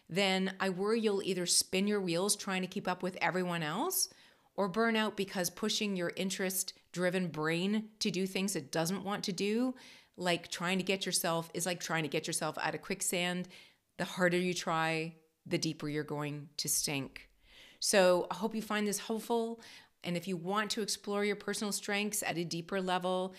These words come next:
and how you might design your life around them, then I would love to work with you.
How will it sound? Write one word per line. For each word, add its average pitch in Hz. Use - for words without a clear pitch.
and 165
how 156
you 196
might 233
design 233
your 233
life 233
around 226
them, 220
then 170
I 165
would 151
love 170
to 214
work 160
with 170
you. 185